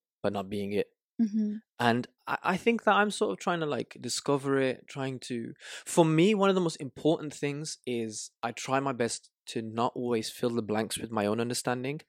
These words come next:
Speaker 2: Mm-hmm.
Speaker 1: I have tons and tons of teachers. I have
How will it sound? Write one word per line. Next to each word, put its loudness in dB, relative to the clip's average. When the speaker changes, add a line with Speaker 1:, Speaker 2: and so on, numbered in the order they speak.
Speaker 2:
Mm-hmm. -6
Speaker 1:
I 8
have 6
tons 0
and -6
tons -6
of -8
teachers. -6
I 0
have -2